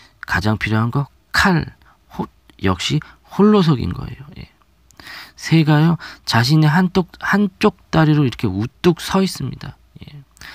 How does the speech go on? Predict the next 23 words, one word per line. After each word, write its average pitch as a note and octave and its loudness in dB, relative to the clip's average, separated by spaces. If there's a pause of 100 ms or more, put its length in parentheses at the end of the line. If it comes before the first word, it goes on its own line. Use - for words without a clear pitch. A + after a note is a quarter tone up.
(520)
여러분, C#3 2
이해를 D3+ 4
바라지 A#2 0
마세요. F#2 -4 (160)
여러분의 A2+ 0
엉뚱한 C3 0
상상력, D#3+ 0 (440)
뭐, F2 -8
세계 D3+ 4
일주를 D3 2
하고 C#3+ 0
싶다거나, C#3 -2 (180)
예, - -12 (2250)
뭐, - -8
그런 B2 2
거 A2+ -4
버킷리스트에 C3+ 2
분명히 D#3+ 2
써 C#3+ -2
있을 - -4
거예요. - -8 (260)
예. - -18 (1040)
누구도 C#3+ 0